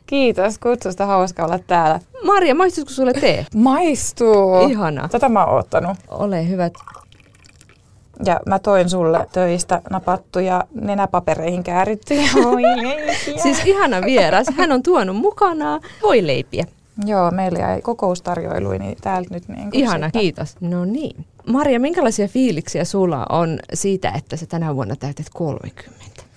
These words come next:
Speaker 1: Siis vitsi, musta tuntuu, että samaan aikaan mulla ei oikeastaan niinku oo silleen hirveästi mitään silleen tavallaan fiiliksiä.
Speaker 2: Joo.
Speaker 1: Musta tuntuu, että, että jotenkin pääasiassa, tai jotenkin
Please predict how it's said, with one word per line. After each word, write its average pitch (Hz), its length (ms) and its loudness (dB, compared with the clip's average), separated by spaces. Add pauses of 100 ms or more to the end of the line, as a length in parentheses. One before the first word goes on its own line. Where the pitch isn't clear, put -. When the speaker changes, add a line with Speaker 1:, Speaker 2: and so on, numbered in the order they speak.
(300)
Speaker 1:
Siis 247 320 2
vitsi, 254 380 0 (240)
musta - 220 -2
tuntuu, 370 180 2
että 294 120 0
samaan 269 300 0
aikaan 196 280 0
mulla 190 160 2
ei 185 80 2
oikeastaan 180 680 0 (300)
niinku 190 280 0
oo 208 220 8
silleen 156 400 2
hirveästi 160 480 0
mitään 185 360 2
silleen 151 320 2
tavallaan 98 640 0 (260)
fiiliksiä. 214 760 0
Speaker 2:
Joo. 214 80 4
Speaker 1:
Musta 175 140 2
tuntuu, 185 260 0
että, 170 200 -2
että - 180 -8
jotenkin 240 320 0
pääasiassa, 190 680 0
tai 208 80 0
jotenkin 202 420 -2